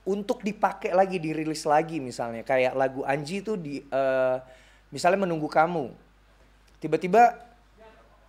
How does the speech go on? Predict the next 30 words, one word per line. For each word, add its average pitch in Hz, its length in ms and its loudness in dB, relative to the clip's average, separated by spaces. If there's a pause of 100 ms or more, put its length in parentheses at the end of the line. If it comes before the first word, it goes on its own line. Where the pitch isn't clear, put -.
(220)
Judika 208 340 4
misalnya, 254 640 2
Judika 208 400 0
pengen 214 400 -2
ngerilis 202 320 -2
lagu 190 480 0 (300)
Menunggu 185 340 -2
Kamu 208 240 2
deh 269 120 -2 (280)
gitu. 104 240 -14 (720)
Dia 160 100 6
berhubungannya 190 560 2
dengan 139 220 -6
publisher. 117 560 -6 (240)
Atau 240 240 2
misalnya 220 420 2
ada 180 160 6
orang 208 240 4
yang 196 160 0
meminta 165 480 0
Anji 147 480 -2
untuk 147 320 -8
membuat 139 320 -4
lagu 135 320 -4
kayak 147 240 2
Liodra. 147 640 0 (640)
Liodra 151 460 2
atau 190 100 -4
Cynthia 160 400 -2
Gabriela. 131 640 -2